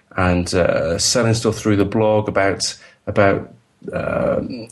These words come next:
about having confidence to do that kind of, uh, thing, and, you know, feeling a bit funny about it. I've been thinking about all those kinds of things this week, and I'd like to do, I guess it's like a long, extended follow-up to that, um, but really focusing on this idea of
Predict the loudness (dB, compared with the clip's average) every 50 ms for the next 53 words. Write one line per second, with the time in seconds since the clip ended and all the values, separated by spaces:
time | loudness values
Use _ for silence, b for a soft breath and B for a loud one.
0 | -8 -6 -2 0 2 2 2 0 0 -2 -2 0 2 2 2 2 2 0 -2 -2
1 | 0 0 0 2 2 2 2 2 0 0 -2 -4 -2 0 0 2 2 0 -2 0
2 | 0 0 2 2 0 -2 -4 -6 -12 -12 -4 -2 0 2 2 0 -2 -4 -6 -6
3 | -2 0 2 2 2 2 2 2 2 2 0 -2 -2 0 2 2 2 0 0 -2
4 | 0 0 2 2 2 2 0 0 -2 -2 -2 0 2 2 4 4 4 4 2 0
5 | 0 0 -2 -2 -2 -4 -10 B B B B B B B B B _ _ -2 -2
6 | 0 0 0 0 0 0 0 2 2 2 2 2 0 0 0 0 0 0 0 0
7 | 0 0 0 0 0 0 -2 0 0 0 0 0 0 -2 -2 0 0 0 2 2
8 | 0 0 0 -2 -2 0 2 2 2 2 2 2 0 0 0 -2 -2 0 0 0
9 | 2 0 2 2 2 2 2 2 0 0 -2 -2 -2 -2 -2 0 0 0 0 -2
10 | -4 -2 0 0 2 4 2 2 0 -2 -2 0 0 0 0 -2 -4 -8 -8 B
11 | B B B B B B B 0 2 2 2 2 2 2 2 2 2 2 2 0
12 | 0 0 0 0 0 0 0 -2 0 2 2 2 2 0 0 0 0 0 0 2
13 | 2 2 2 2 2 0 -4